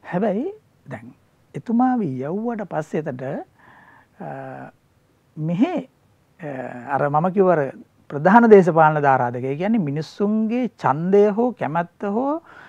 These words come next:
ඒ තියෙන අවිචාර ගතිය අවභාවිතා කරලා තමන් පුදුනට අ-, එන, නැගී එන දේශපාලන ධාරා දෙකම දායක වෙනවා මෙතුමා එහි රඳවන්න.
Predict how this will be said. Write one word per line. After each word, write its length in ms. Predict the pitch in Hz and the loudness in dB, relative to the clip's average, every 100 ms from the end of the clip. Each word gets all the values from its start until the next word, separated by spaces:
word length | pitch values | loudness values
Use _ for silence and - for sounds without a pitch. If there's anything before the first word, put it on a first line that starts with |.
| - - | -20 -4
ඒ 200 | 165 208 | 2 2
තියෙන 300 | 233 240 269 | 2 0 -2
අවිචාර 680 | - 143 156 202 233 240 247 | 0 0 0 -2 0 0 0
ගතිය 380 | 175 147 151 233 | 0 0 0 -4
අවභාවිතා 800 | - 135 165 208 254 262 262 262 | -4 0 6 8 8 8 8 8
කරලා 240 | 254 262 | 8 0
තමන් 380 | 254 220 220 220 | 0 2 2 0
පුදුනට 420 | 202 196 196 202 | -2 4 4 4
අ-, 300 | 190 - 185 - | 0 -2 -6 -2
එන, 280 | 180 143 123 _ _ | -2 -2 -8 _ _
නැගී 360 | - 175 180 190 151 | 0 2 4 4 2
එන 160 | 151 120 - _ _ _ _ | -2 -4 -10 _ _ _ _
දේශපාලන 640 | 151 170 180 185 190 180 147 | 0 0 2 0 2 -2 0
ධාරා 360 | 147 165 165 | 0 4 2
දෙකම 480 | 143 123 147 226 185 156 247 _ _ _ - - _ - | 2 -2 4 4 4 0 -10 _ _ _ -20 -20 _ 4
දායක 320 | 151 196 196 | 8 8 8
වෙනවා 320 | 165 156 226 | 2 0 -2
මෙතුමා 400 | 202 156 165 202 | -4 -4 -6 -4
එහි 140 | 202 | -2
රඳවන්න. 420 | 190 175 165 147 | -4 -4 -8 -10